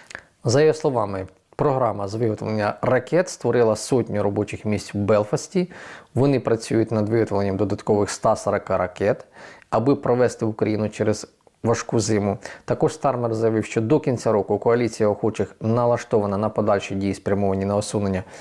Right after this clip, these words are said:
російської нафти і газу зі світового ринку. Я вам вже вчора про це говорив у вечірньому відео. І він розраховує на прогрес щодо суверенних активів Росії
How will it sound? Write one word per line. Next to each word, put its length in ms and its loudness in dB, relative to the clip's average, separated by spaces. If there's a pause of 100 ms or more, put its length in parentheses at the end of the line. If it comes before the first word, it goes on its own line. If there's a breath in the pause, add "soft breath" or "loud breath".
(240 loud breath)
російської 540 2
нафти 420 0
і 80 2
газу 380 2 (120)
зі 280 4
світового 680 0
ринку. 460 0 (300 loud breath)
Я 100 4
вам 140 2
вже 120 2
вчора 300 0
про 160 -4
це 240 2
говорив 400 2
у 40 2
вечірньому 560 2
відео. 500 4
І 180 4
він 320 2
розраховує 680 2
на 200 2
прогрес 640 0 (360 loud breath)
щодо 220 2
суверенних 600 2
активів 380 0
Росії 520 2